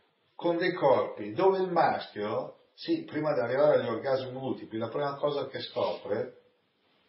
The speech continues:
è che lui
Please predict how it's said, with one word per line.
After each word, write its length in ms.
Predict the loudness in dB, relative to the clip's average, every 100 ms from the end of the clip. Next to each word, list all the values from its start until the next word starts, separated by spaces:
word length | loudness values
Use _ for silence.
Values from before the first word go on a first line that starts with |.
| _ _ _ _ _ _ _ _ _ _ _ _ _ _ _
è 460 | 2 4 2 -8 -20 _ _
che 480 | -6 -6 -6 -12 _ _ _ _ _ _ _ _
lui 720 | -4 2 4 4 2 -4 -14